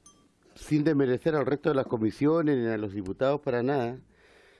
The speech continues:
pero creo que la primera, eh, la primera, mm,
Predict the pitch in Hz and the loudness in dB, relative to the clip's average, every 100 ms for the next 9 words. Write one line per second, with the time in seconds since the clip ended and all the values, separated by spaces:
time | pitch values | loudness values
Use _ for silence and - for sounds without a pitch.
0 | _ _ - 123 120 135 151 165 156 143 | _ _ -2 0 0 2 2 2 0 0
1 | 120 113 123 151 160 151 - - 131 117 | 0 0 0 2 2 0 -4 -8 -4 -2
2 | 110 104 95 92 95 - _ _ _ _ | -2 -2 -4 -8 -14 -20 _ _ _ _
3 | _ _ _ _ _ - 110 104 101 107 | _ _ _ _ _ -8 -4 -4 -2 0
4 | 131 139 139 139 131 123 117 110 104 98 | 2 2 2 0 0 0 0 0 0 -2
5 | 92 95 - | -4 -8 -12